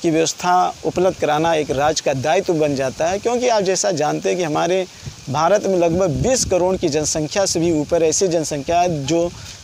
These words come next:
दो जून की रोटी तक सही तरीके से नहीं पा, पा, पा पाते हैं। ऐसे स्थिति में गर्भवती महिलाओं का दायित्व या उनकी सुरक्षा पर सवाल तो उठ ही जाता है कि उनको पोषाहार की भी व्यवस्था की जानी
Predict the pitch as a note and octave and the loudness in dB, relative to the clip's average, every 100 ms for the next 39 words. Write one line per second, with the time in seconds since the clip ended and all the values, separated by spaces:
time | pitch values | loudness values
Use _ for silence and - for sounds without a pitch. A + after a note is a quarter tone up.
0 | - C#3 A3+ F3+ F#3 F#3+ F3 D3+ D#3 G#3 | -2 2 4 4 0 2 0 0 0 -2
1 | F3+ - D#3+ D3+ C#3+ C#3 D3 - C#3+ D3 | 0 0 0 0 0 0 -2 -2 -2 -2
2 | C#3 C3+ - - - D3 D3 - - E3 | -2 -4 -6 -20 -6 -2 -2 -2 0 2
3 | D3+ D3 - D#3+ - D#3+ D#3 F#3 E3+ - | 2 -2 -2 -6 -2 -2 0 0 0 -2
4 | D3 F#3 F3 D3 C#3+ C#3 E3+ D#3+ C3+ C3+ | -2 0 0 2 0 0 0 0 0 0
5 | D#3+ F#3 F#3 - - - - - E3+ C#3+ | 2 2 -2 -8 -12 -12 -14 -2 0 2
6 | B2+ D#3+ G#3+ - F#3+ E3 D#3 D3 E3+ D3 | 2 4 4 4 2 4 0 -2 -2 -2
7 | C3+ - E3 E3 - C#3 D3+ D#3 D#3 D3 | -2 -2 -2 -2 -2 0 0 0 -2 -4
8 | D#3+ - A#3 F3+ C#3 D3+ C#3+ C3+ D#3+ F#3+ | -4 0 2 4 2 0 0 -2 -4 -4
9 | F3+ - D3 C3 D#3 C#3 - C3+ B2+ B2 | -4 -2 -4 -4 -4 -4 -4 -4 -4 -4
10 | C#3+ C#3+ B2+ B2 - A3 C#4 C#3+ A#2+ A2+ | -2 -2 -4 -6 -4 -4 -2 -4 -4 -4
11 | F#3+ | -4